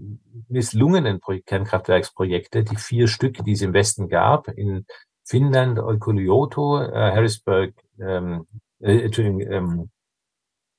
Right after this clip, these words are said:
Flamanville, ähm, in Frankreich, ähm, Hinkley Point C in England und Vogtle in Georgia in den U S A.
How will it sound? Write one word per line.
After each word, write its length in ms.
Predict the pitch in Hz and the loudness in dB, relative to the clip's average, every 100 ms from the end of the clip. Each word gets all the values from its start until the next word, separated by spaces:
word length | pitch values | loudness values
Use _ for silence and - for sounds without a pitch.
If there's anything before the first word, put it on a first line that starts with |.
| _ _ _ - | _ _ _ -8
Flamanville, 840 | - 117 123 104 117 156 180 190 - _ _ _ _ | 2 6 8 8 8 8 6 2 -8 _ _ _ _
ähm, 560 | 104 110 110 110 110 - - | 4 6 6 4 2 -6 -8
in 280 | 117 104 | -2 -2
Frankreich, 840 | 98 113 151 - 135 131 135 110 - _ _ _ _ 101 | 2 4 4 2 2 4 2 0 -16 _ _ _ _ -8
ähm, 1000 | 101 104 101 98 95 98 104 - - _ _ _ _ _ _ _ _ _ | -2 0 0 -2 -4 -6 -12 -18 -20 _ _ _ _ _ _ _ _ _
Hinkley 300 | 131 139 131 | 0 2 2
Point 320 | 110 110 101 | 4 4 4
C 320 | - 139 151 | 0 -4 -4
in 240 | - 117 107 | -4 -6 -2
England 600 | 110 143 135 139 131 - | 0 0 2 0 -2 -4
und 240 | - 104 | -2 -2
Vogtle 540 | - 120 127 - 113 113 | 4 4 4 -2 -2 -2
in 200 | 101 95 | -6 0
Georgia 400 | 101 123 117 120 | 2 2 0 -4
in 100 | 104 | -2
den 80 | |
U 40 | 95 | -4
S 180 | 92 - | -8 -4
A. 360 | 98 123 160 | 0 2 0